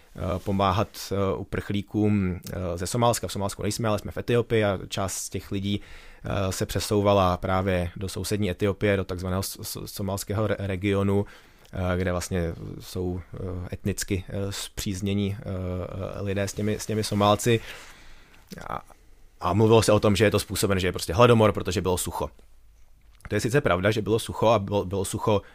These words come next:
ne jedno sucho, protože v tom regionu to sucho jednou za osm let prostě přijde. Eh, poslední, eh, poslední stovky let to taky a ti lidé se s tím dokázali vyrovnat. Za prvé, ta sucha přišla po sobě docela, docela blízko a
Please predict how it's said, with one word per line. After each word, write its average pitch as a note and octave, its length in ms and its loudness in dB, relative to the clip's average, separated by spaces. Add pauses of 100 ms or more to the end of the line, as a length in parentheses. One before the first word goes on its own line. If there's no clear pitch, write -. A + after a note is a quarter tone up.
(160)
ne G2 220 2
jedno F#2 340 0
sucho, G#2+ 520 0
protože F#2+ 360 -4 (260)
v - 200 -20
tom G2+ 80 -4
regionu F#2 360 0 (120)
to F#2+ 100 -6
sucho G2+ 260 -2
jednou F#2+ 260 2
za F#2 100 2
osm F#2+ 220 -2
let F#2 120 -2
prostě F#2+ 240 -2
přijde. G2+ 360 2 (440)
Eh, G2+ 40 -4 (1500)
poslední, G2 600 -2 (180)
eh, - 20 -6
poslední G#2 340 -4
stovky - 340 -2
let G#2+ 180 4
to - 100 -2
taky G#2+ 280 2
a G#2 120 4 (120)
ti G#2+ 120 -4
lidé G2+ 160 2
se - 100 -4
s - 40 -8
tím G2+ 100 -2
dokázali G#2 440 0
vyrovnat. A#2+ 300 4
Za G#2+ 100 2
prvé, G#2+ 260 2 (200)
ta G2+ 100 -2
sucha - 280 -4
přišla F#2 440 -2 (120)
po F2 100 -10
sobě A#2+ 360 4
docela, G#2 300 -2
docela G2 340 -6
blízko G2 440 0 (680)
a F#2 380 2